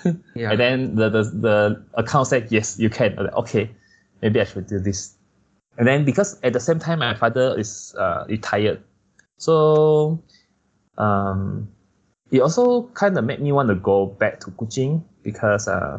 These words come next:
Speaker 1: I'm the only son and then there's no one at home, uh, to accompany my dad lah. So I think maybe, maybe I should go, I can, I can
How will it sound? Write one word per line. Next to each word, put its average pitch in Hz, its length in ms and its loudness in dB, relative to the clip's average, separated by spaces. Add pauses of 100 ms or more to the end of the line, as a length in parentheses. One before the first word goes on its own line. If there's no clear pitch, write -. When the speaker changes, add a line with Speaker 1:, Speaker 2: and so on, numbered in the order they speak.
(140)
Speaker 1:
I'm 110 160 4
the 104 80 4
only 110 220 4
son 104 320 0
and 98 80 -2
then 98 160 2
there's 95 220 0
no 107 100 4
one 101 200 2
at - 80 -8
home, 101 480 -2 (600)
uh, 80 140 -4
to - 120 -2
accompany 104 480 2
my 90 160 0
dad 71 240 -2
lah. 98 160 -6 (520)
So 90 380 -2
I - 60 -4
think 120 240 2
maybe, 156 600 4
maybe 143 260 4
I 101 60 2
should - 180 -8
go, - 180 -4
I 104 60 2
can, 107 400 -2
I 104 60 -4
can 101 340 -4